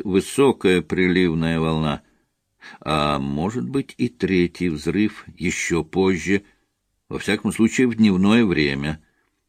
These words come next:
Васко спросил: «Почему в дневное время?» «Ты думаешь, что вертолёт у этой компании для того, чтобы снимать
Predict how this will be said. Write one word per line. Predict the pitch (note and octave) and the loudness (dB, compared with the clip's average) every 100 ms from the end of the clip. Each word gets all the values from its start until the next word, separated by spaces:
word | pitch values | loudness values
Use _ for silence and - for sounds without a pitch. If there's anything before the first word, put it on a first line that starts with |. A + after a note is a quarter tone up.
| _ _ _ _ _ | _ _ _ _ _
Васко | - E2 G2+ - F#2 | -6 -2 -2 -4 -8
спросил: | - F#2 - C#2+ - _ _ | -4 -4 -4 -6 -8 _ _
«Почему | - - C#2+ D2 D#2+ - | -8 -6 -4 -6 -8 -10
в | - | -12
дневное | D#2 C#2 C2+ C#2+ | -8 -8 -6 -6
время?» | C2+ F2 B2 - _ _ _ _ _ _ _ _ _ _ | -2 -2 -2 -8 _ _ _ _ _ _ _ _ _ _
«Ты | - F2 | -2 0
думаешь, | F2+ G#2+ G#2 G2 | 4 4 4 2
что | - - | -2 2
вертолёт | F#2+ G2 F#2 - F#2+ G#2 G2+ - | 4 4 2 2 2 4 2 2
у | |
этой | F#2+ G2 F#2+ | 2 2 0
компании | F2 F2+ F2+ F2+ G2+ F#2+ F#2 | -2 -2 -2 0 0 0 0
для | D#2 | -2
того, | D#2+ F2+ G#2+ | 0 0 0
чтобы | - D#2+ | -2 -6
снимать | - F2 F2 G2+ G2 - - | -6 -4 -2 -2 -2 -8 -20